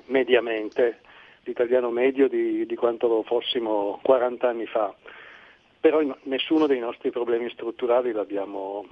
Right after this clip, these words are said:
l'abbiamo risolto. Eh, spiace essere un po', eh, prosaici, ma il problema dei problemi è la bassa produttività e la mancanza di, di lavoro.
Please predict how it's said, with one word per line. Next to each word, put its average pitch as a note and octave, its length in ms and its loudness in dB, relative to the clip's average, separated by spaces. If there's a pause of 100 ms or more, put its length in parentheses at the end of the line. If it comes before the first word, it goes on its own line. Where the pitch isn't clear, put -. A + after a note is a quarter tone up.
l'abbiamo A2+ 420 -2
risolto. B2+ 680 0 (520)
Eh, A2+ 880 -2
spiace D3 560 2
essere C#3 200 -4
un B2 160 -2
po', B2+ 560 0 (360)
eh, A2+ 440 -2 (560)
prosaici, C3 800 0 (520)
ma A#2+ 280 -4
il C#3 180 -4
problema C3+ 480 2
dei A#2+ 140 0
problemi B2 880 -2 (340)
è B2 120 -4
la G#2+ 320 2
bassa A#2 340 0
produttività A#2 840 -2
e A2 40 -6
la G#2+ 120 -2
mancanza G#2 760 -6 (120)
di, G#2+ 380 -8 (200)
di A2+ 100 -4
lavoro. G2+ 480 -2